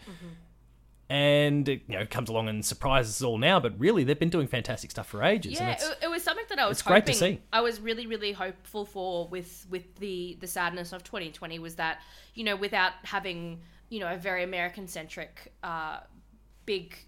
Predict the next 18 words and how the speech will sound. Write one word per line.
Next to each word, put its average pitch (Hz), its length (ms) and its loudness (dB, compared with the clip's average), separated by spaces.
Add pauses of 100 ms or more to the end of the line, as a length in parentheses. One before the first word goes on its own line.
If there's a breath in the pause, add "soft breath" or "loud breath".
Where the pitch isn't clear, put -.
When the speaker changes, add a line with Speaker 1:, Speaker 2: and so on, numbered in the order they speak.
Speaker 1:
big 185 140 -6
events 185 440 -4
and 175 200 -10
big 170 180 -12
workshops, 170 640 -8 (340 loud breath)
uh, 165 360 -2
and 185 100 -8
conferences, 185 540 -8
that 170 180 -6
maybe 190 380 -6
we'd 185 200 -6
see 175 220 -6
a 175 40 -6
much 175 300 -12
more 170 140 -10
flattening 160 600 -6 (100)
of 170 180 -12
that 147 220 -10